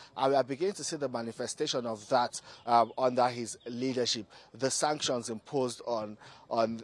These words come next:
uh, Niger Republic are very tough sanctions. We expect that, uh, in the coming weeks,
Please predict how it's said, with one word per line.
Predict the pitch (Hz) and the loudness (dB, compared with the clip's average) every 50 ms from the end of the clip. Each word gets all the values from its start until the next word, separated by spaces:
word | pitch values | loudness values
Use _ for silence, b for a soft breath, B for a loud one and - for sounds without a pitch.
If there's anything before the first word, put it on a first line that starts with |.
| - | -4
uh, | 110 123 117 117 | -2 -2 -2 -2
Niger | 117 117 - 135 131 | -2 -2 2 2 2
Republic | 127 117 - 131 117 113 117 113 - _ _ - | 2 2 0 0 0 0 0 -4 -6 _ _ 0
are | 151 160 156 135 | 2 2 2 2
very | 113 139 131 131 139 | 2 2 2 2 0
tough | - - - 131 127 - | 0 0 0 0 0 0
sanctions. | - 139 135 139 - - 127 113 107 - B B B B B B | 0 0 0 0 0 -4 -4 -4 -6 -8 B B B B B B
We | 120 117 | 0 0
expect | 113 - - - - - 170 139 - - - - | 0 0 -4 -6 -2 0 0 0 0 -2 -12 -8
that, | - 120 110 - - - | -6 -6 -6 -6 -8 -6
uh, | 110 120 120 120 120 - | -4 -4 -4 -4 -6 -6
in | 135 139 127 | -8 -6 -4
the | 127 127 | -6 -6
coming | - - 165 160 160 156 156 143 127 | -2 -2 0 0 0 0 -2 -2 -2
weeks, | 127 123 - - | -4 -4 -6 -8